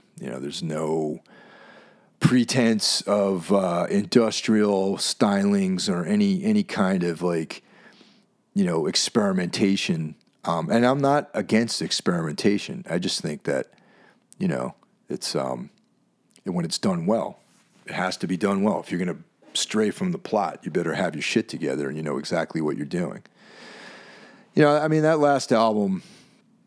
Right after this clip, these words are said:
like, I definitely salute them for taking chances. That it's just that,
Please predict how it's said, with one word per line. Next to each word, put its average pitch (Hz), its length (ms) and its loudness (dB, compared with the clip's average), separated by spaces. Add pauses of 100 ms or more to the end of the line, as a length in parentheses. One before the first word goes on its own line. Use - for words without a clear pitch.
(520)
like, 107 120 2
I 98 100 2
definitely 104 600 2
salute 98 440 0
them 87 220 0
for - 100 -2
taking 87 320 0
chances. 82 640 -2
That 82 260 -4
it's 90 200 -4
just - 240 0
that, 80 240 0